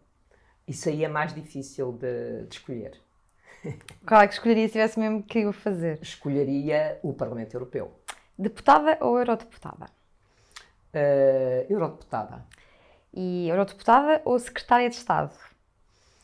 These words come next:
Speaker 1: Eh, nesta fase, eurodeputada.
Speaker 2: P S ou J S?
Speaker 1: P S.
Speaker 2: Política ou matemática?
Speaker 1: Política.
Speaker 2: Dívida ou despesa?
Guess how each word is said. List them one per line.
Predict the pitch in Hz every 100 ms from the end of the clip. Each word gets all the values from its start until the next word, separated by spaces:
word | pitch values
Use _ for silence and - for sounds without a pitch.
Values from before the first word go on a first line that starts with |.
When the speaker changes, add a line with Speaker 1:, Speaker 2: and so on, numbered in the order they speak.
| _ _ _
Speaker 1:
Eh, | 180 160 143
nesta | 151 151 -
fase, | 135 139 147 156
eurodeputada. | 160 156 - - 131 117 - _ - - - -
Speaker 2:
P | 202
S | 214 233 - - -
ou | 185 175
J | 175 214
S? | 185 127 - - - _ _ _ _ _ _ _
Speaker 1:
P | - 104
S. | 87 - - - _ - - _ _
Speaker 2:
Política | - 220 220 214
ou |
matemática? | 202 196 240 294 339 370 - _ _ _ _ _ _ _ -
Speaker 1:
Política. | 185 151 147 135 - 139 - _ _ _ -
Speaker 2:
Dívida | 214 233 240 240 -
ou | 226
despesa? | 226 - - 185 160 151 143 135